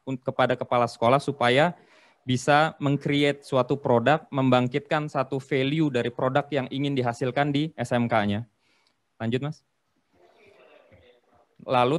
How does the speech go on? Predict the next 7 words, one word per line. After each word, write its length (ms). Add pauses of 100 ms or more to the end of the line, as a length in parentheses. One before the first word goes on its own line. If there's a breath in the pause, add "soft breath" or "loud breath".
tanpa, 480
tapi 560
kita 240
tidak 240
boleh 240
mengurangi, 840 (320)
eh, 720